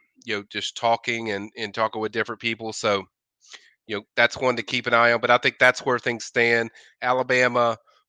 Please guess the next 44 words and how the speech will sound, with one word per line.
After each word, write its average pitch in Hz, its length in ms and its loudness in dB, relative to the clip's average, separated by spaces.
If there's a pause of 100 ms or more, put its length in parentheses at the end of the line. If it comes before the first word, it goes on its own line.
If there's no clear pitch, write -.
Ohio 123 200 6
State 117 260 0
are 110 120 -4
teams 120 360 -4
that 113 80 0
I 107 60 2
hear 117 160 -4
the 104 100 -4
most. 117 380 0
And 107 100 -6
then 107 180 -4
after 110 240 -4
that, 113 200 4
it's - 180 -18
F 117 200 -2
S 110 200 -2
U. 110 120 -6
I 104 40 -4
hear 110 160 -6
them 107 180 -6
a 107 80 -4
lot, 107 340 2 (440)
eh, 113 160 -6
along 113 220 0
with 101 80 -10
Colorado. 104 540 2
So 101 280 -2 (960)
definitely 135 360 2
a 127 40 -4
guy 127 280 6
that 123 140 0
I 120 100 4
think 120 300 -4
will, 117 300 -8
you 123 140 -6
will 127 160 -4
see 131 180 -4
on 120 160 0
campus. 120 460 -2
Kind 131 200 2
of 143 80 2
one 139 140 2
of 135 100 -2
those 135 360 -2